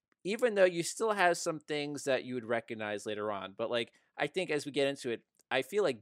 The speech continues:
Dennis is the character we get to know the most as to who he is for the rest of the series. Uh, and, yeah, there's other key things that they establish here. But you're right. I think, you know, as, as by the time you get to seasons eight or nine, like, the volume's at max,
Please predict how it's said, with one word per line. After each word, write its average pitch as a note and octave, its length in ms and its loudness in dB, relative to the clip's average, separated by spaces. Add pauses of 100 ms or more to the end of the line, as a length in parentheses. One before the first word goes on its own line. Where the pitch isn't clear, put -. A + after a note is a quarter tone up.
(100)
Dennis G3 360 2
is B2 120 -12
the B2 80 -12
character A#2+ 520 -4
we G#2+ 140 -10
get A2+ 200 -4
to - 140 -10
know A2+ 140 -2
the A2 100 -8
most A2+ 600 0
as A#2 240 -4
to A2 360 -8
who B2+ 160 -6
he A2 220 -4
is A2 340 -4 (400)
for B2 140 -8
the G#2+ 80 -4
rest G3 260 4
of D#3+ 40 -14
the C3+ 80 0
series. A2+ 640 -2 (520)
Uh, A#2+ 380 2
and, A#2+ 420 -2
yeah, C#3+ 180 0
there's B2+ 200 -4
other D3 200 2
key C#3+ 220 -10
things B2 220 -8
that A2+ 100 -10
they A2+ 80 -4
establish G#2+ 560 -2
here. G#2+ 220 -4
But A2+ 160 -4
you're B2 120 -6
right. A2 160 2
I A2+ 80 -2
think, B2 260 -8 (360)
you B2 140 -2
know, G#2+ 60 0
as, C3 380 0
as C#3 380 2
by D3 100 6
the D3 60 4
time F#3 220 2
you F3+ 40 0
get F3 100 -2
to C#3 60 -10
seasons C#3 280 -4
eight D3 220 0
or C3+ 80 0
nine, C3+ 420 0
like, A#2+ 260 0 (280)
the B2+ 60 -4
volume's C#3+ 500 4
at C3 200 4
max, C3 520 -2